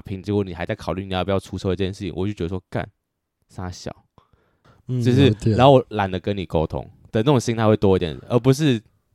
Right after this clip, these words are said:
Speaker 1: 但我觉得这是情有可原的，就是我，我凭什么要为，就是要跟你沟这件事情的那种感觉。
Speaker 2: 嗯。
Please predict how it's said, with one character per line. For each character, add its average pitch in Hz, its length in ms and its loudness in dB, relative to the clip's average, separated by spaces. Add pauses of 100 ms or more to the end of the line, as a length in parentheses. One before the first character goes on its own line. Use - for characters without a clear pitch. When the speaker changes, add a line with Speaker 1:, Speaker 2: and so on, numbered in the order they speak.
(580)
Speaker 1:
但 214 140 8
我 143 80 8
觉 110 80 4
得 113 40 2
这 143 60 4
是 147 60 -2
情 - 140 -6
有 98 100 2
可 - 180 -6
原 73 120 -2
的， 76 60 -6
就 95 100 -6
是 95 300 -4 (260)
我， 104 120 -2 (120)
我 113 100 2
凭 120 200 0
什 127 100 -6
么 104 60 0
要 104 60 4
为， 113 200 4
就 113 120 -4
是 110 80 0
要 113 120 2
跟 107 120 -4
你 90 60 -8
沟 85 200 -2
这 87 80 -2
件 82 100 -6
事 - 140 -16
情 - 160 -16 (200)
的 139 80 -2
那 139 140 0
种 104 140 -4
感 73 200 -8
觉。 - 100 -12
Speaker 2:
嗯。 - 100 -12